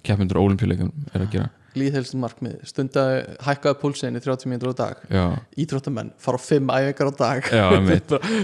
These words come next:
Speaker 2: brjóttu niður vöðvana
Speaker 1: Þú veist,
Speaker 2: hérna.
Speaker 1: þetta er ekkert, þú veist, það er ekkert skylt, sko.
Speaker 2: Nei.
Speaker 1: Þannig að, og, og það að, að ef að þú myndir leyfa stera og, og slíkt, þá ertu komin með, sko, þá ertu komin ennþá lengra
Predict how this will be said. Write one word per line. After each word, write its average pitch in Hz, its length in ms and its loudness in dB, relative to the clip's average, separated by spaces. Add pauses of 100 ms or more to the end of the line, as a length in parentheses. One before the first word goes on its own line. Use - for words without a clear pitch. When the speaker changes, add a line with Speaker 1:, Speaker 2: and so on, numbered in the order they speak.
Speaker 2:
brjóttu - 400 0
niður 147 160 4
vöðvana 131 360 2
Speaker 1:
Þú 113 60 6
veist, 92 80 2
Speaker 2:
hérna. 107 140 2
Speaker 1:
þetta 117 160 6
er 123 120 4
ekkert, - 280 -6 (200)
þú - 180 -10
veist, 117 100 -4
það 107 120 4
er 127 120 4
ekkert 117 160 -4
skylt, - 600 -4
sko. - 200 -8
Speaker 2:
Nei. - 320 -10 (300)
Speaker 1:
Þannig 98 300 2
að, - 220 -2 (400)
og, 110 260 2
og 101 140 0
það 113 260 4
að, 110 300 4
að 104 240 4 (400)
ef 107 180 2
að 101 140 4
þú 104 80 2
myndir 104 220 2
leyfa 113 460 4
stera 113 720 0
og, 95 500 0
og - 160 -12
slíkt, 110 280 0
þá 107 80 2
ertu 101 220 -2
komin 113 320 4
með, 117 200 4
sko, 110 260 2 (960)
þá 113 60 0
ertu - 160 -6
komin 113 180 4
ennþá 123 420 2
lengra 87 300 -2